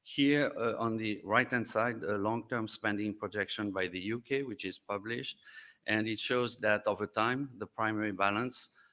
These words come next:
is going to deteriorate quite significantly from a positive two percent to a negative, uh, two percent, uh, over the long-term horizon, and this is primarily, uh,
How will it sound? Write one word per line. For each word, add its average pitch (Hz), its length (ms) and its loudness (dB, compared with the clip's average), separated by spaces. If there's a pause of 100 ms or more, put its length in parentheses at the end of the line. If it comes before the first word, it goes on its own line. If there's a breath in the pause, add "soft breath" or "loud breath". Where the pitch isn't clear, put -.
(300 loud breath)
is 120 540 0
going 107 400 0
to 104 160 -4
deteriorate 98 640 -2
quite 92 260 0
significantly 101 920 -4
from 98 320 -4
a 90 60 -6
positive 98 640 -6
two 113 120 -10
percent 98 400 -4 (120)
to 92 320 -4
a 98 60 -2
negative, 98 760 0 (520 soft breath)
uh, 95 200 2
two 147 120 -2
percent, 85 440 -6 (600 soft breath)
uh, 104 280 4
over 101 460 4
the 98 180 0
long-term 98 640 0
horizon, 117 800 0
and 98 200 -2
this 101 200 -6
is 101 120 -8
primarily, 92 600 0 (400 soft breath)
uh, 95 80 0